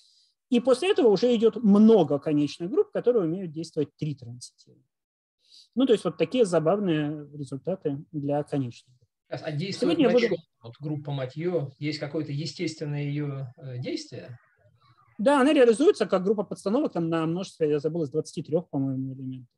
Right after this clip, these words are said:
Speaker 2: Мгм.
Speaker 1: То есть это не просто группа, это группа подстановок, она задана сразу со своим действием. У них там огромные порядки,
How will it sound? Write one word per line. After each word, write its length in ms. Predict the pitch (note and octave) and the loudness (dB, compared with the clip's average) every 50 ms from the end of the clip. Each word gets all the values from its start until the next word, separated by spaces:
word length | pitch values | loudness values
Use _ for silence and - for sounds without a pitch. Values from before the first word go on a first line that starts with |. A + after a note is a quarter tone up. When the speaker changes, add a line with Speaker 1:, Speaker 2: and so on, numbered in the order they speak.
| _ _ _ _ _ _ _ _ _ | _ _ _ _ _ _ _ _ _
Speaker 2:
Мгм. 220 | B2+ C3 B2+ B2 | -12 -10 -8 -2
Speaker 1:
То 60 | B2 | -2
есть 80 | A3 B3+ | 0 0
это 260 | C#4 G#3+ G#3 G3+ F3+ | 2 2 4 4 4
не 140 | F#3 G#3 G3+ | 2 2 2
просто 280 | - D#4 F#4+ - - A#3+ | 2 2 2 2 2 4
группа, 240 | G#3+ A3 G3 - F#3+ | 4 4 4 4 4
это 120 | F3+ G3+ | 2 4
группа 180 | G#3+ B3 G#3+ G3+ | 2 2 0 0
подстановок, 600 | - G3 - - - F#3+ F3+ D3+ C3 B2+ B2 C#3+ | -4 -4 -4 -4 -2 0 2 2 0 0 -2 -4
она 160 | D3 D3 C#3+ | -6 -4 -2
задана 300 | E3+ D#3+ D3 C#3+ C#3 C3 | -2 -2 -2 -2 -4 -4
сразу 280 | - D#3 D#3 C#3 C#3 | -4 -6 -8 -8 -8
со 140 | C3 - - | -12 -14 -14
своим 280 | C#3 - - C#3+ C#3+ C3+ | -12 -8 -4 -2 -2 -2
действием. 300 | B2+ B2+ A#2+ - - D#3 | -4 -6 -10 -6 -4 -4
У 20 | |
них 120 | G3 F#3+ - | -2 0 0
там 120 | D#3+ D3 | 0 0
огромные 400 | D3+ D#3 D#3 D#3+ D3 C#3 C#3 C3 | 2 4 4 4 4 4 2 0
порядки, 600 | - - D#3 G3+ C#4+ E4 D#4+ - _ - A3+ G3 | -2 -2 0 0 0 0 -2 -4 _ -10 -10 -10